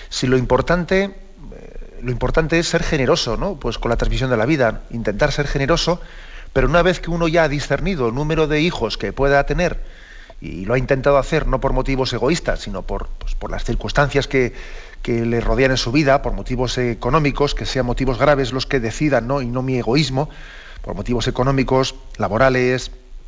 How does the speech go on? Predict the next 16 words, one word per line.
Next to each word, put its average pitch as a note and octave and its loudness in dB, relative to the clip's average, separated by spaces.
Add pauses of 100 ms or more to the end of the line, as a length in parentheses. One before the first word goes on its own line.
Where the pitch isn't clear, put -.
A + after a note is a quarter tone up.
(580)
de F#2 -4
edad, C#3 2
eh, A2+ -2
de A2 -4
conjunción A2 -4
con A2 0
la F#2+ 0
pareja, B2+ 0
etcétera, B2+ 0
etcétera. D3 2 (260)
Bueno, A#2 -4
a - -8
partir D#3 2
de E3+ 6
ahí E3 2
ya, F3 0